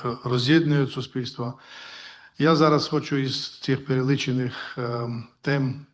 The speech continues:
е, м, про які говорила шановна Олена Олексіївна, я хочу торкнутися теми людського капіталу і кадрів. І тут у мене буде просто, просто запитання, тому що, о, знаєте, останнім часом ми так, е, дуже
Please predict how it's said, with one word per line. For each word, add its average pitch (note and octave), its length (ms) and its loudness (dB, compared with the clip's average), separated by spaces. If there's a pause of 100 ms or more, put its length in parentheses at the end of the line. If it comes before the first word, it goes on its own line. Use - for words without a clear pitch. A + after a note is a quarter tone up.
(680)
е, B2+ 40 -6 (760)
м, C#3 200 -10 (300)
про B2+ 140 -2
які B2+ 320 0
говорила A#2 680 0 (120)
шановна A2+ 580 -6 (300)
Олена A2+ 280 -6
Олексіївна, C3 560 2
я B2+ 140 2
хочу C3+ 500 -2
торкнутися C3 500 -4
теми B2+ 400 -2 (600)
людського C3+ 360 0
капіталу C#3 840 0
і B2+ 600 -2
кадрів. G#2+ 680 -6 (640)
І B2+ 100 -2
тут E3+ 320 2
у C#3 40 -2
мене C#3+ 440 0 (540)
буде D3 160 -2
просто, D3 300 0
просто - 420 -4
запитання, C#3 600 0
тому C3+ 280 -2
що, C3+ 380 2
о, B2+ 300 0
знаєте, C#3 260 2
останнім C3 480 0
часом C3 420 0
ми C3+ 120 0
так, - 460 -6
е, A#2 80 -4
дуже A#2+ 480 -4